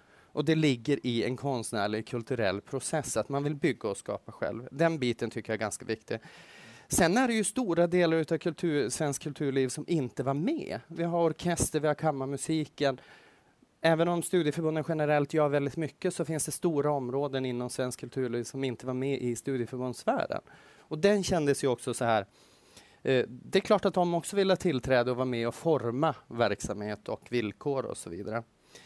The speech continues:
Resurseffektivitet, det fanns synpunkter på hur resurseffektiva är andra studieförbund och används pengarna på rätt sätt. Och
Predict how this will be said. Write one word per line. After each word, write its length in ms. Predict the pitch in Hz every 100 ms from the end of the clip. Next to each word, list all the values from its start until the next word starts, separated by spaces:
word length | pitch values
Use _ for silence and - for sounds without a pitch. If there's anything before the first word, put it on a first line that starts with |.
| - - - - -
Resurseffektivitet, 1400 | - 151 196 - 269 - - 131 139 - 131 - 226 170
det 80 | -
fanns 260 | 170 165 151
synpunkter 640 | 185 151 131 151 143 151
på 160 | 147 143
hur 180 | 147
resurseffektiva 1200 | 147 139 165 156 - 120 - 120 - 135 151 143 143
är 200 | 131 135
andra 340 | 135 139 135
studieförbund 840 | 127 135 131 123 123 123 135 131 135
och 80 |
används 400 | 135 135 123 131
pengarna 460 | - 127 139 135 135
på 140 | -
rätt 280 | 120 123 -
sätt. 420 | - 123 123 _
Och 200 | 127 120